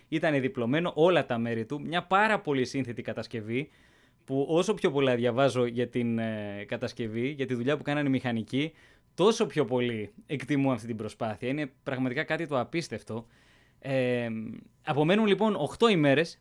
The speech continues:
για να φτάσει στον τελικό προορισμό, που είναι το σημείο Lagrange δύο του συστήματος Γης Ηλίου. Ε, πάνω στην ίδια ευθεία, φανταστείτε μια ευθεία που ξεκινάει από τον ήλιο, περνάει μέσα από τη Γη και συνεχίζει. Εκεί πέρα βρίσκεται λοιπόν το σημείο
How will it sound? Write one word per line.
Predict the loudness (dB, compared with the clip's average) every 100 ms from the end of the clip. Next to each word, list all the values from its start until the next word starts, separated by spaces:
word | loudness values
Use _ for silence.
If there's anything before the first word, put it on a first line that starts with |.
| _
για | -2 0
να | 0
φτάσει | 2 2 2 -2 -10 -12
στον | -8 -2
τελικό | -2 0 -2
προορισμό, | 2 2 2 2 0 0 -2 -10 -20 _ -6
που | -2
είναι | 0
το | -2
σημείο | -2 -2 2
Lagrange | 4 4 4 2
δύο | 2 2 0
του |
συστήματος | -4 -6 -4 -2 -2 -4 -6
Γης | -6 -4 -4 -4
Ηλίου. | -2 2 4 4 2 -6 _ _ _ _ _
Ε, | -4 0
πάνω | 4 4
στην | 2 0
ίδια | 4 4
ευθεία, | 4 2 4 2 -4 _ _ _ _ _ _ -6
φανταστείτε | -4 0 2
μια | 2
ευθεία | 2 0 0
που | -2
ξεκινάει | -4 0 -2
από | 0
τον | -2
ήλιο, | 0 0 -2
περνάει | -2 -2 0
μέσα | 0 0
από | -4
τη | -4
Γη | -2 0 -2 -4 _ _ _ _
και | -2
συνεχίζει. | 0 2 0 2 2 2 -2 -4
Εκεί | -6 -4
πέρα | 0 2 2
βρίσκεται | -2 -2 -4
λοιπόν | -2 -4
το | -6
σημείο | -4 -2